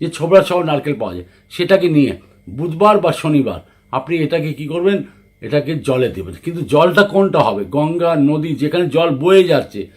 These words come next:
স্ট্যাগনেন্ট ওয়াটারে মোটেই দেওয়া যাবে না। যদি স্ট্যাগনেন্ট ওয়াটার দেবেন কোনো কাজ পাবেন না। আপনি এটাকে রেখেও দিতে পারেন, সেটাকে যখন তো প্রয়োজন হবে তখন করবেন।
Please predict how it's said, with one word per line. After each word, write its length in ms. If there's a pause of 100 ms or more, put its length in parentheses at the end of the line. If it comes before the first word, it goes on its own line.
(240)
স্ট্যাগনেন্ট 540
ওয়াটারে 280
মোটেই 320
দেওয়া 240
যাবে 340
না। 60 (460)
যদি 200
স্ট্যাগনেন্ট 440
ওয়াটার 240
দেবেন 240
কোনো 220
কাজ 300
পাবেন 260
না। 100 (300)
আপনি 320
এটাকে 280 (400)
রেখেও 340
দিতে 220
পারেন, 220 (360)
সেটাকে 300
যখন 260
তো 80
প্রয়োজন 320
হবে 120
তখন 320
করবেন। 220